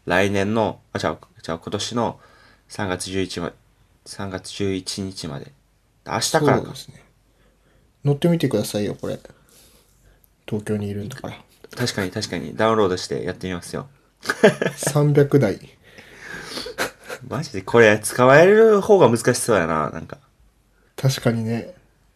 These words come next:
Speaker 2: え、これでもアプリ入れてる人は？あ、そっか。でも三百台人気ありすぎると、ね、埋まっちゃうのか。
Speaker 1: そうです。逆に人気なさすぎて普通に買えるっていう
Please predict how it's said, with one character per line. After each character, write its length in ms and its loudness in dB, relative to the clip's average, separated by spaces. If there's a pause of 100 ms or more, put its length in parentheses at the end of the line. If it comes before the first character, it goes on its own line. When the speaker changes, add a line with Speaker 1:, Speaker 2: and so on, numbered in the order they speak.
(420)
Speaker 2:
え、 140 -2
こ 100 2
れ 60 8
で 60 6
も 120 6
ア 60 6
プ 140 -2
リ 180 4
入 100 2
れ 20 0
て 140 0
る 80 4
人 340 4
は？ 160 -2 (760)
あ、 120 -6
そ 140 -6
っ 20 -6
か。 180 -6
で 60 -4
も 80 -8
三 240 2
百 200 6
台 260 6 (460)
人 180 2
気 100 4
あ 60 8
り 80 6
す 160 -2
ぎ 60 0
る 80 -2
と、 280 -4 (720)
ね、 280 -8
埋 60 -10
ま 120 -6
っ 40 -12
ち 120 -10
ゃ 20 -2
う 40 -4
の 60 -8
か。 100 -18
Speaker 1:
そ 40 -14
う 80 -10
で 0 -
す。 20 4
逆 220 6
に 220 4
人 200 0
気 100 0
な 100 6
さ 120 -2
す 140 0
ぎ 80 -4
て 80 2
普 160 -2
通 320 4
に 140 0
買 200 6
え 60 8
る 60 2
っ 20 0
て 180 0
い 220 0
う 100 -2